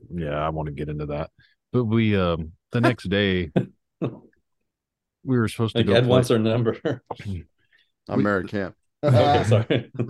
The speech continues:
Speaker 1: The, the next day, we were supposed to play a show somewhere else, and I believe it was down in Seymour area towards, it was towards Louisville,
Speaker 2: Mm.
Speaker 1: but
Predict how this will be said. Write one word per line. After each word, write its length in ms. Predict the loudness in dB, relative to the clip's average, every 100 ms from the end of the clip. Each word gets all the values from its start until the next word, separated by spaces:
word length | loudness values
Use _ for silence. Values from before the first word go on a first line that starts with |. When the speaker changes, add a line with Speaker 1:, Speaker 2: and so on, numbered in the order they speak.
| -8 -10 -10 -10 -12 -14 -12
Speaker 1:
The, 640 | -10 0 2 4 2 0 -6
the 120 | -2
next 240 | -2 -2 -2
day, 120 | -2
we 60 |
were 120 | -2 -2
supposed 160 | -6
to 60 | -8
play 240 | -4 -2 -2
a 40 |
show 320 | -2 -2 -2
somewhere 440 | -2 -4 -2 0 0
else, 220 | 0 -2
and 100 | -6
I 40 |
believe 260 | -4 -2 -2
it 40 |
was 80 | -2
down 240 | -2 -2 -4
in 120 | -8
Seymour 840 | -12 -14 -8 -2 0 0 -2 -4
area 420 | -4 -2 -2 -2 -4
towards, 920 | -6 -4 -4 -4 -8 -18 -18 -20 -20 _ _ _ _ _ _ _ _ _ _ _ -20 -14 -8
it 80 | -4
was 140 | -4
towards 280 | -2 -2 0
Louisville, 520 | 0 -2 -2 -4 -8 -8 _ _ _ _ _
Speaker 2:
Mm. 60 | -2
Speaker 1:
but 340 | 2 2 0